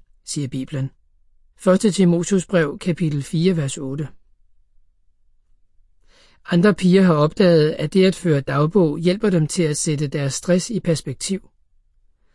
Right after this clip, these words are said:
Britt siger: "Da jeg var yngre, skrev jeg om de problemer, jeg simpelthen ikke kunne løse. Det hjalp mig til at finde ud af mine følelser omkring problemet, og så var det nemmere for mig enten at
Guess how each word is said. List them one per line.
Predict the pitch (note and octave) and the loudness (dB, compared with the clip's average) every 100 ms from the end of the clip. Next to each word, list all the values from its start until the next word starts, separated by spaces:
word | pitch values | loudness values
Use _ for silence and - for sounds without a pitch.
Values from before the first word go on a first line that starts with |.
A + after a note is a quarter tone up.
| _ _ | _ _
Britt | - E3 D#3+ | -2 0 0
siger: | F3 D#3+ D#3 D#3+ _ _ _ _ _ _ - | -2 0 0 -2 _ _ _ _ _ _ -4
"Da | D#3+ | 2
jeg | D#3 F#3 | 2 4
var | G#3 | 2
yngre, | D#3 D#3+ F#3 G3+ F#3+ - _ _ _ | 2 4 4 4 2 -6 _ _ _
skrev | - - G#3 A3+ | -12 -4 -2 0
jeg | G#3+ | 2
om | F#3 | 2
de | G3+ A3 | 0 -2
problemer, | A3+ F#3 G3 A3+ G#3 | -2 0 -2 -2 0
jeg | F#3 E3 | 0 0
simpelthen | - A3+ G#3+ F3+ D#3+ | -4 -2 0 0 0
ikke | E3 - | -4 -4
kunne | G3 C#3+ | -2 -2
løse. | C3 D3 F3 - _ _ _ _ _ _ - | -4 -4 -8 -10 _ _ _ _ _ _ 0
Det | G#3 | 2
hjalp | F#3+ G3 | 2 0
mig | G3 | -2
til | - | 0
at | E3 | 0
finde | - D#3 D#3+ | 0 -2 0
ud | F#3+ | 2
af | F3 D3+ | 2 0
mine | D3 A#2+ | -2 -8
følelser | - E3+ A#3 B3+ F#3+ | -4 0 0 2 0
omkring | C#3+ - C#3+ | 0 -4 -8
problemet, | - D3+ D3+ C#3+ D3 D3+ - _ _ | -8 -6 -6 -6 -8 -10 -14 _ _
og | F#3+ | -4
så | G#3 | 0
var | C4+ B3+ | 2 4
det | F#3 | 4
nemmere | D#3 D#3+ G3+ E3+ | 4 4 4 2
for | D#3+ C#3+ | -2 -2
mig | D#3 E3+ | -2 0
enten | F3 G3+ A3+ F#3 | -2 0 2 2
at | C3+ | -2